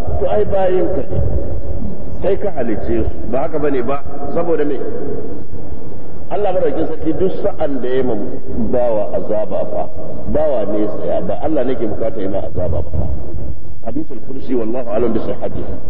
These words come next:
Yace, sama ta ce, "Ya Allah, ka bani izini na sauko kan dan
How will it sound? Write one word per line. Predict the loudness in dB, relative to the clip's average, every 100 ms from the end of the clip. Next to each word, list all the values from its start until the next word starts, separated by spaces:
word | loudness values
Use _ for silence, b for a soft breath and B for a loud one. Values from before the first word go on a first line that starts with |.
| 0 0 0 0 0
Yace, | 0 0 0 0 0 0 0 0 0 0 0 0 0 0
sama | 0 0 0
ta | 0
ce, | 0
"Ya | 0 0
Allah, | 0 0 0 0
ka | 0 0 0 0
bani | 0 0 0
izini | 0 0 0
na | 0 0
sauko | 0 0 0 0
kan | 0 0
dan | 0